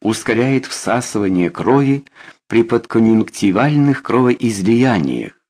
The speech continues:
при воспалении роговой оболочки и её помутнении. Вибрационный массаж способствует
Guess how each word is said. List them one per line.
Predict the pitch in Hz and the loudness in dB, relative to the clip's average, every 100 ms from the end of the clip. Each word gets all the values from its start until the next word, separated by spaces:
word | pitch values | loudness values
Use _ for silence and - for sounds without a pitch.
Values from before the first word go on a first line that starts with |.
| _ _ _ _ _ _ | _ _ _ _ _ _
при | - 110 | -4 -2
воспалении | 120 - 120 113 123 151 143 143 139 - | -2 -2 -4 2 2 4 2 0 0 -4
роговой | - 113 110 113 147 | -2 0 2 2 2
оболочки | 143 - 95 95 73 71 65 - - 123 - _ _ - - _ | 0 -2 -2 -2 -2 -6 -8 -12 -6 -6 -6 _ _ -20 -20 _
и | 117 | 0
её | 117 123 165 | 2 2 2
помутнении. | 131 98 90 90 92 95 98 101 107 _ _ _ _ - - | 0 0 -2 -2 0 0 -2 -4 -8 _ _ _ _ -20 -14
Вибрационный | - 110 123 131 - 131 170 123 101 | -2 0 0 -2 0 2 2 2 2
массаж | 95 98 - 165 165 - - _ - | 0 -2 -4 -4 -4 -10 -14 _ -16
способствует | - - 180 147 156 - 147 139 | -12 -8 -4 -4 -4 -2 -2 -2